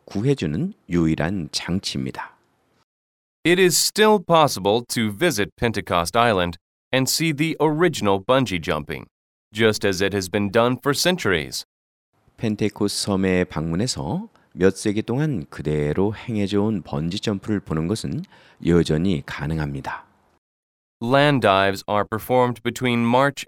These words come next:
Speaker 2: and June every year, when the vines they use are most elastic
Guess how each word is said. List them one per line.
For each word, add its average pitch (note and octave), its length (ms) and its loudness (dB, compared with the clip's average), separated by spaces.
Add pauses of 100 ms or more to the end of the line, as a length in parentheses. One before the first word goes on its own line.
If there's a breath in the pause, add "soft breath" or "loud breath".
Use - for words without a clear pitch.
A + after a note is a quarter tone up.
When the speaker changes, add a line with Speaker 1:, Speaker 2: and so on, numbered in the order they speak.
Speaker 2:
and B2 280 0
June G#2 400 0
every F#2+ 220 0
year, G#2 440 -2 (1000)
when B2 140 2
the B2 100 2
vines C#3 380 4
they C#3 140 0
use F#2 440 0
are G#2+ 280 2
most B2+ 420 0
elastic C3+ 560 -2